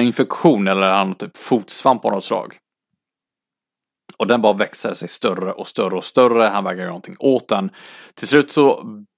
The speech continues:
blir den här så stor så att han, hans fot tar över hela hans kropp. Och vad får vi då? Ja,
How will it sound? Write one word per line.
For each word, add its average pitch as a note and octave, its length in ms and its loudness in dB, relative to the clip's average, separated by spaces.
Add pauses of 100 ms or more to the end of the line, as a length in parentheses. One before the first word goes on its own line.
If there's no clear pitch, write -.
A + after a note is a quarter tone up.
(140)
blir A#2+ 200 4
den G#2+ 80 0
här G#2 120 0
så F#2+ 120 -10
stor C3+ 280 2
så G#2 80 -2
att G#2+ 200 -4 (240)
han, A2+ 560 0 (400)
hans - 300 -2
fot - 520 0
tar A#2 180 2
över G2+ 260 0
hela G2+ 300 -2
hans F#2+ 240 -8
kropp. - 400 -2 (1000)
Och A#2 80 -2
vad B2 180 4
får B2 140 2
vi A2 120 2
då? C#3+ 280 4
Ja, B2 400 4